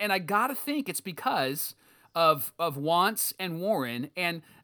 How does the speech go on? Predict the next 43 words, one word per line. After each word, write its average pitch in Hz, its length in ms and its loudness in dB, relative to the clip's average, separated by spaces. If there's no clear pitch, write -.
I 170 80 -6
know 190 160 -2
Myers 180 440 2
was 151 160 -4
in 147 100 -2
that 135 220 0
as 120 120 -8
well. 139 380 2
He 185 180 -10
kinda 170 220 -4
has 143 320 -2
up 165 220 -4
and 147 140 -6
down 135 260 -2
moments. 143 340 -6
But - 140 -10
I 135 60 -10
love 180 460 0
these 185 240 -4
two 170 240 -8
young 170 320 0
guys. 123 360 -2
The 160 80 -4
rest 190 180 2
of 214 60 -4
the 180 60 -2
bullpen 196 360 0
goes 147 300 -2
four 220 380 -2
and 277 80 0
a - 20 -4
third, 156 460 0
no 269 220 2
runs, 180 320 2
no 208 160 2
hits, 170 380 0
five 196 640 2
Ks, 110 640 -2
right? 156 280 -2
And 208 120 -2
then 254 240 0
the 170 100 -2
greatest 208 580 4